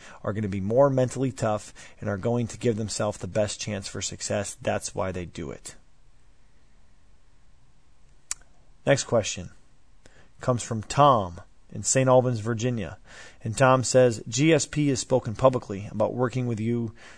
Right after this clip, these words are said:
since two thousand and seven. What do you think sets him apart from the field irrespective of tactical intelligence and finely tuned athleticism?"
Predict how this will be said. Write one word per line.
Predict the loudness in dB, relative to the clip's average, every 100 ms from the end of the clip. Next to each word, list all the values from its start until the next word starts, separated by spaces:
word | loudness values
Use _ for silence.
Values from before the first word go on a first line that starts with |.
| -18
since | -12 -10 -6
two | -6
thousand | 0 2 2 0 -6 -8
and | -8 -4
seven. | 0 0 0 -4 -14 -20 -20 -20 -20 -12
What | 0 2
do |
you | 2
think | 0 -2 0
sets | 0 0
him | -2
apart | -2 2 2 0
from | -10
the |
field | -8 -4 -2 -2 -8 -20 -20 -20 -20 -20 -20 -20 -20 -12 -2
irrespective | 0 0 2 2 0 -6 -4
of | -8 -4
tactical | 0 0 0 -6 -4 -4
intelligence | -2 -2 -2 -4 -8
and | -10
finely | -6 -4 -4 -6
tuned | -8 -6 -6
athleticism?" | -4 -4 -4 -6 -10